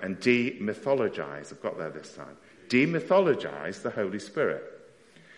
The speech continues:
That we look at what goes on in the life of the early church. We see the miracles in the book of Acts.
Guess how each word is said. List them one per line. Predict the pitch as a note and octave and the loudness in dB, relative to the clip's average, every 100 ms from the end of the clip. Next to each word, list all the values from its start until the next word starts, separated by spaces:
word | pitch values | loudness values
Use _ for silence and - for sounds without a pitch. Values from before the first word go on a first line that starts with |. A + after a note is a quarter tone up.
| - | 4
That | C#3+ | 6
we | C#3 D3 | 8 8
look | F3 B3+ | 8 6
at | B3 | 4
what | G#3 F#3+ | 6 6
goes | F#3 F3+ F3 | 8 8 6
on | D#3+ | 4
in | D3+ | 6
the | C#3+ | 6
life | C3+ C3 B2+ | 8 8 4
of | C3 | -2
the | B2 | 4
early | B2 A#2+ | 4 4
church. | A#2 G2 D#2 - - | -2 0 0 -2 -8
We | G2 | -10
see | - G#3 | 4 4
the | A3 | 6
miracles | G3+ F#3+ F3+ F3 D#3+ D3+ | 6 6 4 2 0 2
in | |
the | C3+ | 2
book | C3 C3+ | 0 -2
of | G#2+ | -2
Acts. | D#2 D#2 - | -2 -2 -12